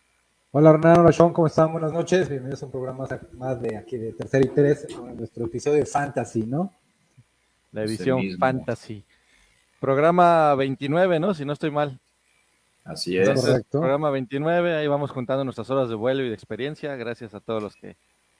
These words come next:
Speaker 2: nos han acompañado desde el principio de esto, de esta aventura. Y jugadores con el número veintinueve que recuerden.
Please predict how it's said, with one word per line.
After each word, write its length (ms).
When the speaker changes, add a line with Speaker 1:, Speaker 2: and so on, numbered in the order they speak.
Speaker 2:
nos 100
han 80
acompañado 840
desde 320
el 160
principio 580
de 120
esto, 380
de 120
esta 140
aventura. 440
Y 240
jugadores 440
con 120
el 80
número 200
veintinueve 480
que 200
recuerden. 580